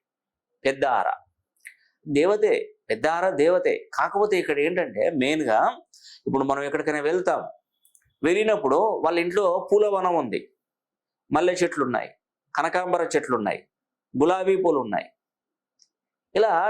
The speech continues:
చెట్లు పెంచుకుంటారు వాళ్ళు. పెంచుకున్నప్పుడు మనం ఏంటంటే వాళ్ళు ఎప్పుడైతే వాళ్ళు ఆ తల్లికి, పెద్ద ఆరా తల్లికి తర్పణం చేస్తారు, అంటే ఒక మే-, మేకనో ఒక కోడినో ఏదైనా బలి చేసి వాటిని ఏం చేస్తారంటే ఈ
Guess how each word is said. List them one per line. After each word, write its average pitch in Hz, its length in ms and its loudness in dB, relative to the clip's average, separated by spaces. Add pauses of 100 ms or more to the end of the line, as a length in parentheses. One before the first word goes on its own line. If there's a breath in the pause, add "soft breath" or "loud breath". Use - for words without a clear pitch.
(180)
చెట్లు 220 360 2 (440)
పెంచుకుంటారు 190 560 0
వాళ్ళు. 82 140 -6 (100)
పెంచుకున్నప్పుడు 196 600 -2
మనం 156 180 0
ఏంటంటే 139 300 -2 (460 soft breath)
వాళ్ళు 202 280 2 (180)
ఎప్పుడైతే 214 480 0 (200)
వాళ్ళు 185 340 0 (540)
ఆ - 20 2 (160)
తల్లికి, 202 380 0
పెద్ద 160 180 -2 (120)
ఆరా 185 140 0 (100)
తల్లికి 156 260 0 (120)
తర్పణం 190 460 -2
చేస్తారు, 104 400 -2 (760)
అంటే 202 180 -4
ఒక 143 100 0 (120)
మే-, 135 320 0
మేకనో 131 440 -2
ఒక - 100 -10 (100)
కోడినో 135 320 0 (140)
ఏదైనా 135 260 0 (300)
బలి 147 160 -2 (100)
చేసి 135 240 -2 (100)
వాటిని 131 260 0
ఏం 175 120 0
చేస్తారంటే 139 520 -4 (920 loud breath)
ఈ - 20 4